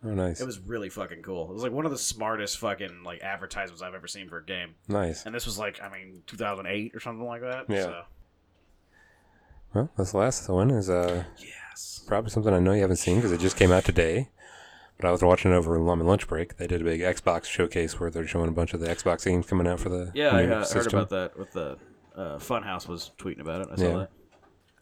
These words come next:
Speaker 1: Double Fine Studios is
Speaker 2: Yeah.
Speaker 1: now a Microsoft studio.
Speaker 2: Thanks, baby.
Speaker 1: So Psychonauts two is gonna be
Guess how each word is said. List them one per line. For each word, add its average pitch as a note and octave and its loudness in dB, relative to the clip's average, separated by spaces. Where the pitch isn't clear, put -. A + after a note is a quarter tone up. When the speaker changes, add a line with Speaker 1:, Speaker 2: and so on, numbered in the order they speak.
Speaker 1:
Double G#2+ 6
Fine D#2 0
Studios D#2+ -2
is D#2+ -2
Speaker 2:
Yeah. F2 4
Speaker 1:
now E2 4
a D#2+ 4
Microsoft F2 2
studio. D#2 -4
Speaker 2:
Thanks, - -20
baby. A1+ -20
Speaker 1:
So D#2+ 4
Psychonauts F2+ 4
two G2+ 2
is F2 2
gonna D#2+ 0
be E2 0